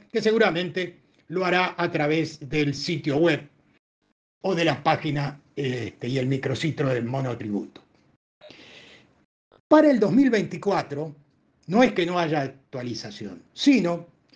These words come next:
que se faculta al Poder Ejecutivo para que aplique estas actualizaciones. Y es muy amplio, eh, la potestad que se le otorga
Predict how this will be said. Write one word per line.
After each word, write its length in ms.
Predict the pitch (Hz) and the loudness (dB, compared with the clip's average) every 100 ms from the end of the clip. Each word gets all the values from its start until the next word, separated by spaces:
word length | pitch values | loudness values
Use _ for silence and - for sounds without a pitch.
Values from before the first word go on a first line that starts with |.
| _ | _
que 100 | 202 | -2
se 160 | 202 208 | 2 4
faculta 480 | 202 196 277 262 | 2 2 2 4
al 100 | 214 | 2
Poder 220 | 156 185 226 | 2 2 2
Ejecutivo 680 | 208 175 170 170 254 170 135 | 2 0 0 2 4 2 0
para 240 | 135 131 | -2 -4
que 100 | 127 | -6
aplique 460 | 120 156 147 143 143 | -2 -2 0 -2 -2
estas 280 | 139 139 | -2 -2
actualizaciones. 920 | 135 110 120 117 110 110 117 101 85 - - - - - | -4 -6 -4 -4 -4 -8 -6 -6 -8 -14 -20 -20 -6 4
Y 140 | 247 | 6
es 100 | 240 | 6
muy 200 | 262 240 | 4 6
amplio, 760 | 262 233 170 120 160 165 185 190 - - - - _ _ _ _ - | 4 4 0 -2 -2 0 0 -6 -16 -20 -20 -20 _ _ _ _ 0
eh, 460 | 175 165 156 143 | 2 4 2 -2
la 220 | - 175 175 | -2 0 2
potestad 480 | 185 175 - 220 | 0 0 2 2
que 80 | 208 | 2
se 160 | - 175 | 0 2
le 220 | 160 151 - | 2 0 -4
otorga 680 | 175 175 254 226 165 131 120 | -4 4 6 6 4 -2 -8